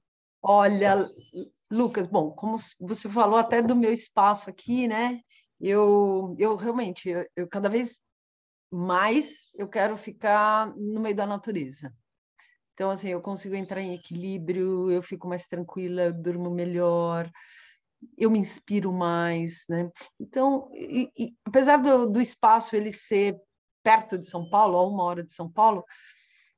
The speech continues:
eu eu tô cada vez mais ficando aqui, então, às vezes eu vou e volto, eu tenho trabalho lá e aqui, mas o meu sonho que eu tô cada vez mais fazendo é,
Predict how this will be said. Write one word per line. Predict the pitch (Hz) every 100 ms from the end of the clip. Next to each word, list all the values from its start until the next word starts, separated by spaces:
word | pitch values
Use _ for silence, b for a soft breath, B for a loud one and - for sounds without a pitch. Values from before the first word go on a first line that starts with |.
| _ _ -
eu | 190 202 196 _ _ _ _ - - -
eu | - 190
tô | 190 214 202 202
cada | - 214
vez | 208 208
mais | 202 196 202
ficando | - 196 - 190
aqui, | 202 208 - 226 320 - _
então, | 202 202 208 208 208 196
às | 190 196
vezes | 196 196
eu | 180
vou | 185 202
e |
volto, | 180 160 185 208 202
eu | 175
tenho | 190
trabalho | 175 185 175 175
lá | 180 185
e | 180
aqui, | 175 - 208 247 - b b b _ _ _
mas | 190 202 202 202
o | 214
meu | 214 220 233
sonho | 240 - 226 226 214
que |
eu | 202
tô | - 180 180 _ _ _ 175
cada | 190 190
vez | 202 202
mais | 190 190
fazendo | - 175 190 226 196 -
é, | - 190